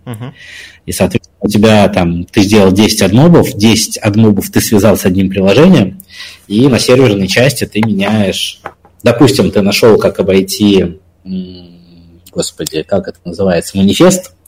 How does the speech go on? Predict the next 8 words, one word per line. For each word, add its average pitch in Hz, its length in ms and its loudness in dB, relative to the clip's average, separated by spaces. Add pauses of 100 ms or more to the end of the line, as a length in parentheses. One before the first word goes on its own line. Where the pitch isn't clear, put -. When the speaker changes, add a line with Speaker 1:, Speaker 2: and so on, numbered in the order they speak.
(720)
Speaker 2:
А, 87 600 -8
допустим, 87 800 -4
ты 82 240 -4
прям 85 320 -4
гениальный, 120 520 4
всё - 220 -2
это 90 180 -4
сделал, 127 580 4